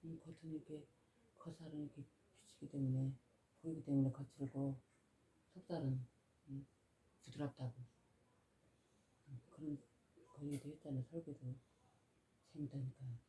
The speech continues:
경동이 목사가. <laughs> 경동이 목사가 재밌어. 그래서 경동이 목사가 우리 저기 나올 교회로 오나, 오나 하고,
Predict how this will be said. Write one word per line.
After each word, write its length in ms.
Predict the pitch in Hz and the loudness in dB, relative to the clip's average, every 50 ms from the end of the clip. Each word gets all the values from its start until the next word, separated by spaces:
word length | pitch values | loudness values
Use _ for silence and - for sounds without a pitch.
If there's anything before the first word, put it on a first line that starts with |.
| _ - - | _ -6 -2
경동이 260 | 139 135 135 131 131 | 0 2 4 4 4
목사가. 300 | 123 120 - - 127 123 139 135 - - - - - - - - - - - - - - - - - - _ - | 4 2 0 -2 -2 -2 -2 -4 -8 -14 -20 -20 -20 -20 -20 -20 -20 -20 -20 -20 -20 -20 -20 -20 -20 -20 _ -20
<laughs> 220 | 370 - 381 370 - - _ - - - _ - - - - - - - - - - - | -12 -10 -10 -10 -10 -16 _ -20 -20 -20 _ -20 -20 -20 -20 -20 -20 -20 -20 -20 -20 0
경동이 300 | - 185 185 180 185 180 | 4 6 10 12 12 12
목사가 300 | 170 165 165 - 170 165 - | 12 10 8 4 0 -2 0
재밌어. 360 | - 180 180 175 - - 170 165 - - - - - - - - | 2 2 2 2 2 -2 -10 -12 -12 -18 -20 -20 -20 -20 -20 -10
그래서 220 | - 170 165 - 156 - - - - - - - | -8 -8 -8 -8 -12 -14 -16 -20 -20 -20 -20 -2
경동이 300 | - 185 185 180 175 170 | 4 6 8 10 10 10
목사가 280 | 160 147 - 151 139 147 | 10 8 4 2 2 4
우리 240 | 147 151 151 143 - - - | 4 4 4 4 2 0 -6
저기 200 | - 147 - 147 | -8 -4 -2 0
나올 300 | - 151 165 170 165 165 | 2 6 8 8 8 6
교회로 280 | - 147 143 135 139 143 | 4 4 4 6 6 4
오나, 320 | 147 165 160 151 143 143 | 4 4 4 4 4 4
오나 180 | 156 160 160 160 156 156 | 2 2 4 4 4 4
하고, 240 | 160 160 143 139 139 | 4 2 0 -2 -4